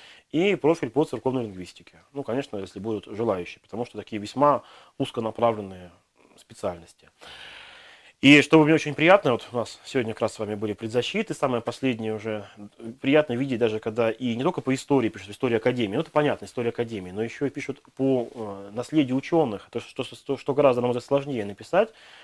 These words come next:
по богословию, по философии, по Несмелову, по многим другим именам, которые действительно являются украшением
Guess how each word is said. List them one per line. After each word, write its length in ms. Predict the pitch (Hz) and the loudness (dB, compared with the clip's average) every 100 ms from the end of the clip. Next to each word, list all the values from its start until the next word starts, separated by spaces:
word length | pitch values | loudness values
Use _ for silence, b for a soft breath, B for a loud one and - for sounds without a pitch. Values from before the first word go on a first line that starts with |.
| B | B
по 320 | - 131 117 - | 0 2 2 -2
богословию, 680 | - 120 127 - 139 127 107 | -4 0 0 0 0 0 -2
по 180 | 98 120 | -4 -6
философии, 640 | - 120 123 - 131 123 110 | -4 0 0 0 -2 -2 -6
по 120 | 120 | -6
Несмелову, 600 | 127 - 117 120 113 101 | -6 -8 -6 -4 -4 -6
по 140 | - | -6
многим 280 | 120 120 110 | -4 -4 -4
другим 360 | 113 120 113 98 b b b | -6 -6 -8 -10 b b b
именам, 380 | 120 131 156 208 | -4 2 2 2
которые 560 | 110 - 143 135 107 92 _ | 0 -2 0 0 -2 -6 _
действительно 560 | - 143 117 104 90 - | -16 -10 -8 -8 -10 -12
являются 420 | 113 120 117 107 113 | -6 -2 -2 -2 -2
украшением 640 | 131 131 202 208 127 | -2 0 0 0 -4